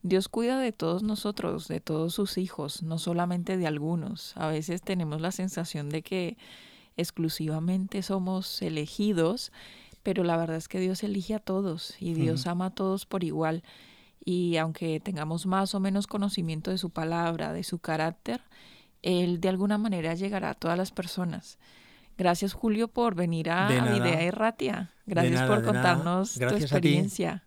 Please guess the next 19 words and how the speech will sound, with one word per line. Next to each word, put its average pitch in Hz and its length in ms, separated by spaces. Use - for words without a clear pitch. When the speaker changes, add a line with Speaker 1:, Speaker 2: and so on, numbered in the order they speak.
Speaker 2:
Muchas 131 240
gracias. 131 200
Speaker 1:
Esperamos 170 400
tenerte 180 760
en 175 100
otro, 170 760
en 170 220
otra 160 220
oportunidad 165 720
por - 180
aquí, 156 240
por 170 220
Bilbao, 190 640
y 180 160
que 170 120
nos 156 160
cuentes 160 360
más 175 200
cosas, 196 580